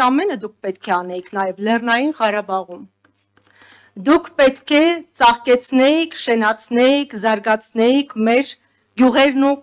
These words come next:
քաղաքները։ Եվ մեր Լեռնային Ղարաբաղի բնակչությունը պետք է երկու հարյուր հազարից էլ ավելին լիներ։ Եթե հզոր Հայաստանի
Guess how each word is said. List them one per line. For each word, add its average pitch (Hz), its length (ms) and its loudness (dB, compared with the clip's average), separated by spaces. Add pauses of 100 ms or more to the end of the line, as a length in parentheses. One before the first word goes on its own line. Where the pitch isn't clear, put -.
(100)
քաղաքները։ 226 720 2 (960)
Եվ 262 400 4
մեր 254 260 4 (220)
Լեռնային 233 420 0
Ղարաբաղի 220 640 0 (760)
բնակչությունը 269 720 0
պետք 220 240 -4
է 208 160 2
երկու 247 300 4
հարյուր 233 180 0
հազարից 233 420 -2
էլ 240 80 -2 (140)
ավելին 185 400 -6
լիներ։ 170 400 -10 (1300)
Եթե 285 360 4
հզոր 262 340 4 (1000)
Հայաստանի 247 560 4